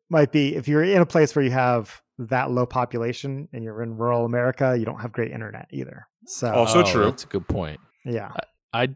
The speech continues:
Speaker 3: don't ever think about that being an issue. <laughs> I'm like,
Speaker 1: Yeah,
Speaker 2: It's an
Speaker 1: I,
Speaker 2: issue.
Speaker 1: I think about it sometimes when, when our internet, when my internet doesn't work when we're trying to record a podcast.
Speaker 3: I guess that's true. I guess that's true. But I think we've all had those issues, though, you know?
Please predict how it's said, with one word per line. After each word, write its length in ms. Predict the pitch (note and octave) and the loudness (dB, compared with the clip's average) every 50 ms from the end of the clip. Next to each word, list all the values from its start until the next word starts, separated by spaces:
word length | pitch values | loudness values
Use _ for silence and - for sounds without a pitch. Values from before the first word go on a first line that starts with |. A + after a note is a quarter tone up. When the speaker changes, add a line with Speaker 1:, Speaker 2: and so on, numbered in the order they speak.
| _ _ | _ _
Speaker 3:
don't 260 | - - D3+ E3+ F#3+ - - | 6 8 8 8 8 6 4
ever 220 | D#3 C#3+ E3+ A#3 | 2 2 2 0
think 320 | - - - C#3 B2 A#2 - | -4 -2 0 0 0 0 -2
about 260 | - B2 A2 G#2+ F2+ | -2 0 0 0 2
that 480 | G#2+ A#2 A#2+ - - - G#2+ A#2 A2 B2 | 2 4 4 2 2 -4 -10 -10 -8 -4
being 300 | - A2 A2 G#2+ G2+ F#2+ | -4 -4 -4 -4 -6 -8
an 140 | F2 F#2 F#2 | -8 -8 -8
issue. 320 | F2 - - - C#2 - - - - - - - - | -8 -8 -8 -10 -10 -12 -12 -12 -14 -16 -12 -2 2
<laughs> 100 | A3 - - A#3 A#3 - - - - - - _ _ _ _ - - _ _ _ _ - - F3+ - D#3+ C#3+ - - | 2 4 4 4 4 4 4 2 2 2 -2 _ _ _ _ -20 -20 _ _ _ _ -12 -10 -10 -10 -10 -12 -12 -10
I'm 100 | - - | -4 0
like, 120 | C#3 D#3 E3 | 4 6 6
Speaker 1:
Yeah, 60 | G3+ | 8
Speaker 2:
It's 100 | - F#3 | 8 10
an 60 | G3 B3 A3 D#3 | 10 10 10 8
Speaker 1:
I, 20 | |
Speaker 2:
issue. 240 | D3 D#3 D#3 - - | 6 4 4 6 8
Speaker 1:
I 80 | G3+ A3 | 8 8
think 160 | B3+ E4 B3 | 8 8 6
about 160 | C4 B3 A3+ | 8 8 8
it 80 | G#3 E3+ | 8 6
sometimes 460 | - A3 A#3 F#3 - G3 F3 E3 B2+ | 6 6 6 8 8 8 8 8 8
when, 280 | D#3 F3 E3+ D#3 D#3+ D#3+ _ - | 8 6 6 6 4 -4 _ 0
when 380 | - D#3 E3 E3 D#3 D#3 D#3+ F#3+ - - | 4 6 6 6 6 4 0 -2 -2 2
our 180 | D3 D3 D#3 | 4 6 6
internet, 440 | D#3+ E3+ F3+ F3+ F3 D#3+ D#3+ F3+ F#3 | 6 6 6 6 6 6 6 6 8
when 200 | D#3+ F3 E3+ D#3+ | 8 8 8 8
my 200 | D#3 D#3 D#3+ E3 | 6 6 6 6
internet 240 | E3 E3+ E3 D#3 C3+ | 6 4 4 2 2
doesn't 260 | C#3 C#3+ C#3+ - D#3 | 2 2 0 0 -2
work 180 | C#3 C3+ C3 - | -2 -2 -2 0
when 80 | C3+ B2 | -2 -4
we're 80 | A#2 | -2
trying 180 | - - D3 B2 | 0 0 0 0
to 60 | B2 | 0
record 300 | B2 B2 - - C3+ A2+ | 0 -2 0 0 -2 -2
a 40 | A2 | -2
podcast. 800 | - A#2 B2 D#3 D#3+ - - - F3 C#3 - D#3 - - - - _ - | -2 0 -2 -2 -2 -4 -8 -6 -6 -6 -6 -8 -12 -14 -16 -16 _ -6
Speaker 3:
I 100 | A#2 C3+ | -4 -2
guess 240 | B2+ C3+ D3 C#3 - | 0 0 0 2 2
that's 200 | C3+ B2 - - | 0 -2 -2 -4
true. 260 | - G2+ E2+ E2+ G#2+ | -8 -8 -8 -8 -8
I 80 | A2+ G#2+ | -8 -6
guess 200 | E3 G#3+ G3+ - | -6 -6 -4 -2
that's 160 | B2+ G#2+ - | -4 -4 -4
true. 180 | - - F#2 F#2+ | -4 -6 -4 -2
But 200 | - C#3 - - _ _ _ _ - | -2 -4 -4 -4 _ _ _ _ 2
I 80 | G#3+ | 2
think 240 | G#3+ - F#4 E4+ - | 2 2 0 -2 0
we've 140 | A4 G4 F#4 | 0 2 6
all 180 | F4+ E4 D4+ B3+ | 8 8 8 8
had 160 | A3 - C3+ | 6 4 2
those 240 | C3 A2 G2 D3 G#2+ | 0 -2 -2 -2 -4
issues, 320 | G2 - - F2 F2 - | -8 -8 -8 -10 -12 -10
though, 160 | - A#1+ B1+ | -12 -12 -12
you 160 | D2+ F#2 F#2+ | -10 -10 -8
know? 240 | G#2+ B2+ D3 E3+ D#3 | -6 -4 -4 -4 -6